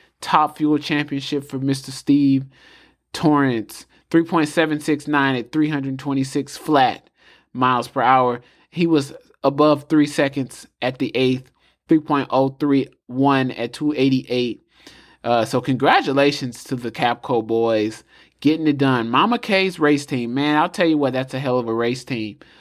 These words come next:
Uh, but they didn't, they didn't come out, s-, you know, s-, you know, they, they, they, t-, it took time to get to where they are. Three straight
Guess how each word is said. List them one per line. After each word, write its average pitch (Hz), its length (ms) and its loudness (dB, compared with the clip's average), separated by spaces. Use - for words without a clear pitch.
Uh, 120 160 0
but 117 160 -2
they 156 140 4
didn't, 214 380 0
they 180 120 4
didn't 214 380 0
come 214 220 0
out, 214 240 4
s-, - 140 -14
you 190 140 0
know, 185 120 4
s-, - 280 -8
you 185 140 -4
know, 175 100 -2
they, 175 180 2
they, 190 280 0
they, 202 260 0
t-, 208 220 -10
it 139 200 -2
took 165 280 -6
time 208 480 -4
to 185 100 -8
get 165 400 -2
to 160 120 -2
where 151 180 4
they 147 160 4
are. 135 280 4
Three 160 240 -2
straight 151 560 -4